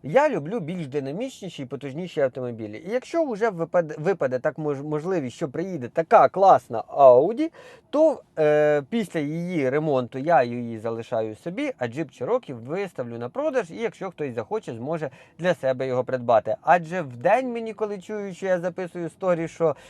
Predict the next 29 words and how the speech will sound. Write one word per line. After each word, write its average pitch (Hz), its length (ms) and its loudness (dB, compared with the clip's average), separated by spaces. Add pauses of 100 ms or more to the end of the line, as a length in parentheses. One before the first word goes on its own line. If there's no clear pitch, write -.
(180)
Cherokee 175 340 0
буду 160 240 -4
виставляти 156 600 2
на 151 120 -4
продаж, 147 380 -2
пише 185 380 -4
по 139 180 -4
три-чотири 160 680 -4
людини: 226 580 -4
«Ігор, 254 420 2
коли 185 420 -2
він 151 180 -6
буде, 220 340 -2
ми 156 160 0
хочемо 165 340 -6
його 139 140 -4
купити». 117 420 -6 (320)
Я 262 120 4
розумію, 143 500 -2 (280)
автомобіль 185 720 0 (100)
фановий, 262 560 -2
автомобіль 165 540 -2
дуже 143 220 -8
популярний 131 680 0
і 135 240 -8
багато 135 380 -2
хто 156 200 -6
його 151 240 -4
хоче, 285 420 -4